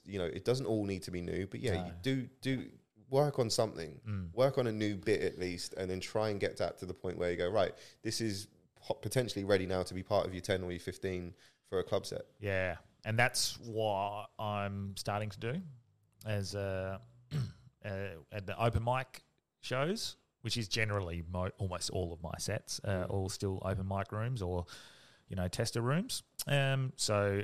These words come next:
Speaker 2: I'm basically, I'm committing to every time I do one of those sorts of rooms, it'll be, there'll be two to three minutes in the middle that is brand new or, you know, I've been working on for a week or two,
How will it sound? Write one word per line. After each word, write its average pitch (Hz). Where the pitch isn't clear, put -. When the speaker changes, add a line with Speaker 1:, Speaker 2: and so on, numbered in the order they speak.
Speaker 2:
I'm 104
basically, 101
I'm 95
committing 98
to 95
every 98
time 92
I 92
do 90
one 101
of 95
those 95
sorts -
of 101
rooms, 139
it'll 92
be, 92
there'll 95
be 90
two 104
to 101
three 95
minutes 90
in 87
the 87
middle 85
that 90
is 85
brand 95
new 87
or, 90
you 92
know, 87
I've 85
been 90
working 85
on 80
for 87
a 82
week 80
or -
two, 82